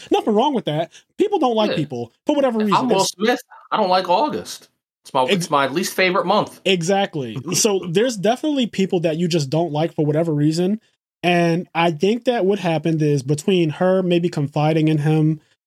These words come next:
Speaker 1: uh, her husband, about how she felt about Chris Rock, and then Chris Rock, you know, him making yet another joke at the Smiths' expense was probably, not only that, but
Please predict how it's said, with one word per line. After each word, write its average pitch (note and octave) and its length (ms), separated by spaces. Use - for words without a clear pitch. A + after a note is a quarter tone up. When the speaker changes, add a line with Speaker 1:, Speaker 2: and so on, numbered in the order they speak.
Speaker 1:
uh, B2+ 340
her D3+ 120
husband, D3+ 380
about C#3+ 320
how D#3 160
she D3 160
felt D3+ 140
about D3 180
Chris D#3 180
Rock, C#3 220
and C#3 80
then B2+ 80
Chris D3+ 200
Rock, D3 280
you G3 80
know, D#3+ 200
him B3+ 180
making A3+ 300
yet F#3+ 220
another D#3+ 640
joke C3 360
at D3 220
the D3 60
Smiths' E3 360
expense C#3 480
was C#3+ 100
probably, D#3+ 520
not F#3+ 160
only G3+ 180
that, F3+ 220
but D#3 160